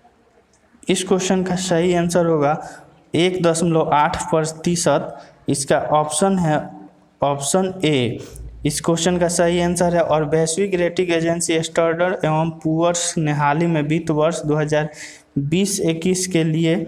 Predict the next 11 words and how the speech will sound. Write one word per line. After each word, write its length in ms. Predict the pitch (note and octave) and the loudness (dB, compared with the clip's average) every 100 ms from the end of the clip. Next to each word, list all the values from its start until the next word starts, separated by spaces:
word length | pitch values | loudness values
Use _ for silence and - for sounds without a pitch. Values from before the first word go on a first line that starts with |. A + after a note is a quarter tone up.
| - - C3+ | -10 -8 -4
भारत 440 | C3+ D3 E3+ F#3 F3 | 2 2 2 0 0
के 80 | |
विकास 460 | D#3+ D3+ - D#3+ E3 | 0 0 2 2 2
अनुमान 400 | E3+ E3 D#3 D#3 D#3+ | 0 0 0 0 0
का 140 | D#3 | 2
अपना 360 | C#3+ D3+ D#3 D#3+ D#3+ | 2 0 0 -2 -4
पूर्ण 420 | D#3+ D#3 D#3 D#3 E3+ - | -2 0 0 -2 -4 -2
अनुमान 540 | D3+ D#3+ D#3 D3+ D#3+ D3+ | 0 2 2 2 2 2
जारी 260 | D3 D3+ | 2 2
किया 260 | D3+ D#3 D3+ | -2 0 0
है 220 | D3+ G3 | 2 -2